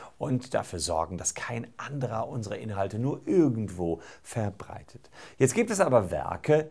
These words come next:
die sind gemeinfrei, da hat gar keine Rechte drin. Und genau um so ein gemeinfreies Werk handelt es sich beim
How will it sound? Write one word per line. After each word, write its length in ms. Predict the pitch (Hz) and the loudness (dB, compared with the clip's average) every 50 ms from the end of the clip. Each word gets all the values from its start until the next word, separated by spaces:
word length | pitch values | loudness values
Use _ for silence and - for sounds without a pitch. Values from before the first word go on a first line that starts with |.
| - | -2
die 100 | 98 104 | -2 0
sind 240 | 101 104 104 110 107 - - - - | 0 0 0 -2 -4 -6 -14 -20 -6
gemeinfrei, 920 | - 104 95 92 113 151 185 160 107 92 - - - - - - 73 78 76 | -4 -4 -2 0 0 0 0 0 -2 -4 -6 -8 -10 -8 -8 -8 -8 -8 -6
da 140 | - 82 - | -6 -6 -6
hat 140 | 92 - | -6 -2
gar 140 | - - 170 | 0 0 0
keine 340 | - - 113 92 82 80 78 | 0 -4 -6 -6 -6 -8 -12
Rechte 280 | 78 78 - - - - | -12 -14 -14 -18 -20 -20
drin. 240 | - - - - - - - - - - | -16 -14 -14 -16 -16 -16 -18 -18 -16 -8
Und 140 | - 113 - | -6 -2 2
genau 320 | 143 135 143 151 175 196 | 4 4 6 6 6 4
um 220 | 196 - - 117 107 | 4 2 -2 -4 -4
so 240 | 95 117 151 - | -2 0 0 0
ein 220 | - - 143 139 123 | -2 -2 -2 -2 0
gemeinfreies 1000 | 113 101 98 98 101 110 139 165 202 196 - - - 151 143 139 127 110 - - | 0 0 -2 2 2 2 2 2 -4 -6 -8 -6 -2 0 0 0 0 -2 0 2
Werk 240 | 98 107 113 113 - - - - - - - | 4 6 6 4 2 -4 -14 -20 -16 -12 0
handelt 320 | - 120 117 113 120 110 - | 2 2 4 4 4 2 2
es 140 | 107 101 - | 0 -2 -2
sich 200 | 101 92 - - | -4 -6 -4 -4
beim 300 | 92 90 92 95 113 | -4 -2 -2 -4 -4